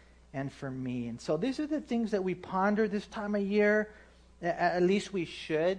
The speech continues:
You know, I, I don't know why. How many of you here,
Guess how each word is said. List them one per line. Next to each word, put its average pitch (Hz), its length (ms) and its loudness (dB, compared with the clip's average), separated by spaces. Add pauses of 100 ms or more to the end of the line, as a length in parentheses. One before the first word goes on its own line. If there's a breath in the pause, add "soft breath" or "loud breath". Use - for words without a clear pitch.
(140)
You 190 140 -4
know, 202 120 2
I, 180 380 6
I 190 120 8
don't 277 160 2
know 254 80 2
why. 143 720 6
How 202 180 0
many 302 200 -4
of 226 100 -6
you 214 100 -2
here, 185 600 2